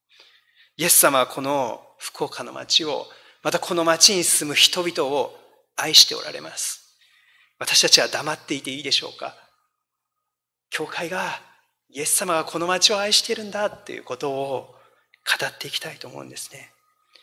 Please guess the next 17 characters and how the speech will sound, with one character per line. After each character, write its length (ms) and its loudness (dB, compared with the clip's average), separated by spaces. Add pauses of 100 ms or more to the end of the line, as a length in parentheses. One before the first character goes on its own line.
(500)
そ 140 -4
し 140 8
て 580 2 (100)
今 160 2
日 60 0
も 480 4
イ 80 -12
エ 20 -12
ス 120 -6
様 160 -10
は 80 -14
こ 160 -14
の 360 -4
町 360 -2
を 80 -2
見 100 -8
て 400 -4